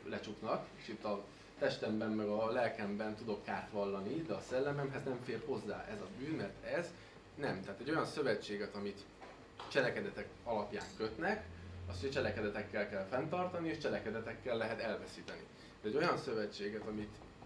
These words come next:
két felnőtt, önálló gondolkozásra képes személy köt egymással, azt csak úgy lehet, ahogy a Timóteus levélben mondja is, hogy te még ha hűtlen vagy, én akkor is hű maradok,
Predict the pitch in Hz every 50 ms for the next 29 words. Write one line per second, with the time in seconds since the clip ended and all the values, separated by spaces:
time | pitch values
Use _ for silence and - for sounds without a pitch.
0 | - - - - - - 220 208 - - - - - - - - - - - -
1 | - - - - - - - - - - - - - - - - - 131 131 120
2 | 107 101 95 90 - - - - - - - - - 135 135 127 110 104 104 107
3 | 107 127 131 120 117 104 107 107 101 101 98 98 - 101 101 - 135 120 104 -
4 | 95 95 - - - - - - - - - - - 123 113 107 95 92 92 -
5 | - 101 - - - 101 101 107 113 123 139 147 147 - 185 196 220 254 262 262
6 | - - - - - - - - - - - - - 127 - - - - - -
7 | 151 - - 156 131 117 120 123 117 120 131 - 113 110 107 104 - 131 117 107
8 | 104 101 107 101 - - 110 104 107 104 104 101 104 104 107 110 107 101 98 101
9 | 120 - - - 117 107 - - - - - - - - 110 113 107 110 113 135
10 | 180 202 196 - - 110 101 95 95 98 107 127 - - - - 120 113 110 -
11 | - - - 104 95 - - - 107 98 98 95 90 92 92 104 143 -